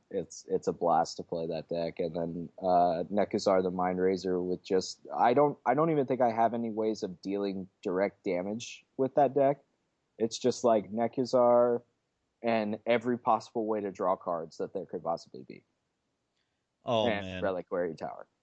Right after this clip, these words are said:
Speaker 1: <laughs>
Speaker 2: Yeah, w-, one of my, one of my friends has a Nekuzar deck. I do not like playing it. It's his only E D H deck. And
Speaker 1: Uh,
Speaker 2: he's made it, like, the most miserable deck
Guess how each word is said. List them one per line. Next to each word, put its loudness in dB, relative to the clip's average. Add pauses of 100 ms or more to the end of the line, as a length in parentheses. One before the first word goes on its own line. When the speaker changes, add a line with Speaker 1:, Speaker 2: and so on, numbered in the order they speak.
(120)
Speaker 1:
<laughs> -6 (1300)
Speaker 2:
Yeah, -4
w-, -10
one -4
of -2
my, -4
one -6
of -6
my -4
friends -10
has -6
a -10
Nekuzar -8
deck. -6
I 2
do -6
not -6
like -10
playing -4
it. -6
It's -2
his 0
only 0
E -4
D -4
H -4
deck. -2 (680)
And 2
Speaker 1:
Uh, -8
Speaker 2:
he's -2
made 0
it, -8
like, -6
the -2
most -2
miserable 0
deck -6